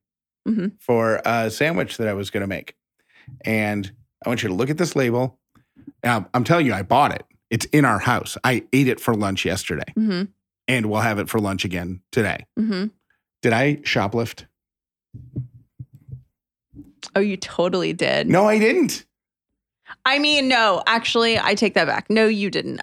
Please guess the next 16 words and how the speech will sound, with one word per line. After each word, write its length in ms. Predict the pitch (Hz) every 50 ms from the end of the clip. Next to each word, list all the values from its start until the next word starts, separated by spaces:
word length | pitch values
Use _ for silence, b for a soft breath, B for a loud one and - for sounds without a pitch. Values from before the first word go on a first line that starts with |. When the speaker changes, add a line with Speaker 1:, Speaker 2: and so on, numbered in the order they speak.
| -
Speaker 1:
Um, 360 | - 202 208 202 190 190 185 208
so 440 | - - 240 214 202 196 196 202 B B B B B B B -
the 520 | 214 220 208 202 196 196 196 185 - - _ _ _ _ _ _ _ _ _ - - -
sticker 600 | - - - - - 240 240 247 240 247 262 294 -
on 240 | - 247 262 254 247
there 280 | 262 262 269 294 320
says 1000 | 302 - - - - 226 214 208 202 196 196 202 202 208 214 - - - - - - _ _ _
Speaker 2:
How 120 | - 147 147
much 200 | 143 127 - -
was 160 | 127 113 110
it? 100 | 113 - -
It's 120 | 113 107
a 60 | - 120
half 240 | 120 120 117 110 -
pound 260 | - 113 104 101 101
of, 180 | 95 87 -